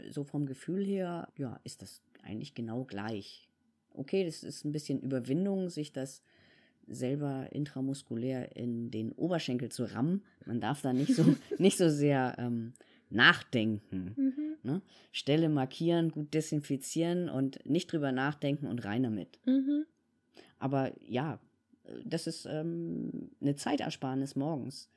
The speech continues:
Speaker 1: Obwohl ich jetzt immer noch denke, ich hab irgendetwas vergessen heute
Speaker 2: Stimmt.
Speaker 1: Morgen.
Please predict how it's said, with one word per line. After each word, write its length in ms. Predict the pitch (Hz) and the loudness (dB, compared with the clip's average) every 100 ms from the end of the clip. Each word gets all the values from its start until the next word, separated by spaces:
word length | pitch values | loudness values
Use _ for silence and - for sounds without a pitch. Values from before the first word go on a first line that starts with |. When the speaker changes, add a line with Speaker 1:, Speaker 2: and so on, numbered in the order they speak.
| _ _ - | _ _ -8
Speaker 1:
Obwohl 220 | 147 151 | -2 -2
ich 140 | 151 | 0
jetzt 200 | 160 160 | -2 -4
immer 240 | - 170 156 | -4 -2 0
noch 160 | 156 | -2
denke, 420 | - 151 160 160 - | -4 -4 -2 -2 -4
ich 180 | - | -6
hab 160 | 147 - | -8 -2
irgendetwas 560 | 160 196 - 147 156 - | 0 0 -4 -8 -10 -8
vergessen 600 | - 143 - 220 - 135 | -12 -10 -8 -4 -4 -2
heute 120 | 110 104 | -2 2
Speaker 2:
Stimmt. 160 | 170 151 | 4 6
Speaker 1:
Morgen. 320 | 107 110 117 | 2 0 -4